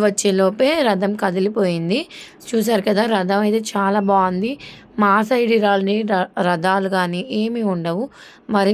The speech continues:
మీ సైడ్ సంక్రాంతి ఎలా సెలబ్రేట్ చేసుకుంటారో కామెంట్ చేయండి. And జనాలు చూశారు కదా, ఫుల్ క్రౌడ్గా ఉంది. అసలు ఆ సందు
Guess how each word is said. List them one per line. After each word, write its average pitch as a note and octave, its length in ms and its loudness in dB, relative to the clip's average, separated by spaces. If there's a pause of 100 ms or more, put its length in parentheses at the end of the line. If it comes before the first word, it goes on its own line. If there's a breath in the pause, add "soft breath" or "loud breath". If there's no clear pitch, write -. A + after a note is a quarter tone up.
(120)
మీ G3+ 180 2
సైడ్ C4+ 380 0
సంక్రాంతి G3+ 460 -2 (100)
ఎలా G3 160 2
సెలబ్రేట్ F#3+ 500 0
చేసుకుంటారో F#3 540 -4
కామెంట్ F3+ 380 0
చేయండి. F#3 280 -2 (380 loud breath)
And G#3 240 2
జనాలు G3+ 400 2
చూశారు G3+ 380 0
కదా, G3+ 200 0
ఫుల్ G#3+ 460 0 (100)
క్రౌడ్గా G3+ 480 2 (120)
ఉంది. G3 200 -2 (640 loud breath)
అసలు A3 340 0
ఆ G3+ 100 2 (200)
సందు A3 300 0